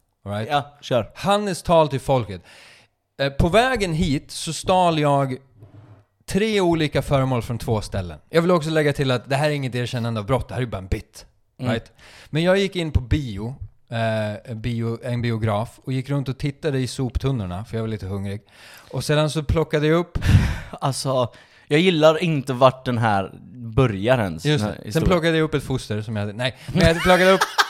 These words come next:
Speaker 1: <laughs> jag plockade upp eh, en, en halvfull popcorn, eh, kartong, right?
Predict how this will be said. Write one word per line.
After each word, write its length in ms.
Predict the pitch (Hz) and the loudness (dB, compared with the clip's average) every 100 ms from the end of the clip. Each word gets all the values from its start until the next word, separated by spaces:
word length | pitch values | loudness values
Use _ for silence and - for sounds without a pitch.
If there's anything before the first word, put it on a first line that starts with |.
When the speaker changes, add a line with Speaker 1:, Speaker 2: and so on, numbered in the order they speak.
| - | 0
Speaker 1:
<laughs> 400 | - - - - | -2 -4 -10 -4
jag 100 | 156 | 2
plockade 300 | 175 175 190 | 4 4 4
upp 160 | 196 - - - - - | 2 -4 -16 -20 -14 0
eh, 400 | 151 147 151 160 | 2 4 2 0
en, 160 | 160 165 | -2 -2
en 120 | 160 | -6
halvfull 920 | 156 - 196 180 175 147 185 180 170 | -6 0 0 0 -2 -2 2 2 2
popcorn, 640 | - 156 143 - 131 131 127 | 2 2 0 -2 -2 0 -2
eh, 280 | 120 120 117 135 127 127 | 0 -2 -4 -12 -16 -14
kartong, 480 | - 135 160 120 78 - | -10 -4 0 0 -4 -8
right? 220 | 104 113 | -4 -4